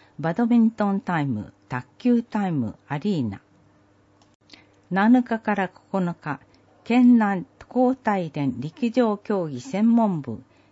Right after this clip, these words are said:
陸上競技新人大会フィールド。八日から十日、県南地区高野連秋季県南大会スタジアム。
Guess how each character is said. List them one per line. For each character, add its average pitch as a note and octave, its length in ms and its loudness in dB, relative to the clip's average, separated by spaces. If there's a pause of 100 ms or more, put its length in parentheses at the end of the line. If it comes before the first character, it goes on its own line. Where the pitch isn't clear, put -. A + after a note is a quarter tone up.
陸 F3+ 320 -4
上 A3+ 220 0
競 G3 300 -4
技 C#3+ 160 -8
新 A#3+ 340 4
人 G#3+ 260 -2
大 D#3 280 -6
会 A2+ 260 -12
フ - 160 -12
ィ E3+ 120 -6
ー D#3+ 60 -16
ル D3+ 80 -14
ド。 C#3 220 -10 (1120)
八 C4 220 4
日 A#3 180 -2
か A3+ 180 2
ら G3 140 6
十 E3+ 260 0
日、 - 300 -12 (800)
県 B3 240 4
南 B3 240 8
地 A3+ 140 -8
区 F3 160 -8
高 A3 280 0
野 A3 200 2
連 D3+ 320 0
秋 B3 260 -2
季 - 200 -20
県 A3 240 4
南 A3+ 260 4
大 F3+ 260 -2
会 C3+ 220 -6
ス - 140 -20
タ G#3+ 160 -2
ジ E3 160 -6
ア A#2+ 40 -4
ム。 A2 140 -6